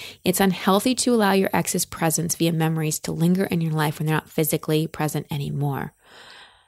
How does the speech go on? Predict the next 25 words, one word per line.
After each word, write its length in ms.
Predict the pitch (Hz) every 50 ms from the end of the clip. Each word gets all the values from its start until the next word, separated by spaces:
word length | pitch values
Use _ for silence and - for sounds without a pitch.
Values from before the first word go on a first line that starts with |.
| _ _ _
Unfriend 380 | - 214 226 208 - 233 220 214
them 140 | 220 208 196
on 120 | 190 190
Facebook, 540 | 185 - 165 170 - - - - - - - -
as 140 | - 170 190
well 180 | 190 185 180 190
as 100 | 190 202
their 100 | 202 190
friends 260 | - 185 170 156 180
and 140 | 170 160 -
family, 320 | 165 160 160 165 170 170
so 160 | - - 170
you 80 | 165 160
don't 160 | 170 175 151
have 120 | 170 180
to 80 | - 175
see 160 | - - 180
status 440 | 165 - - 220 226 277 294 277 -
updates 380 | 214 202 - 208 208 - - 208
and 120 | 202 220
torture 300 | - 370 466 554 - 480
yourself 420 | 427 370 - - 262 226 - 175
via 160 | - 233 247 247
Facebook 400 | - 254 269 285 - - 247 -
stalking. 500 | - - 160 160 - - 139 - -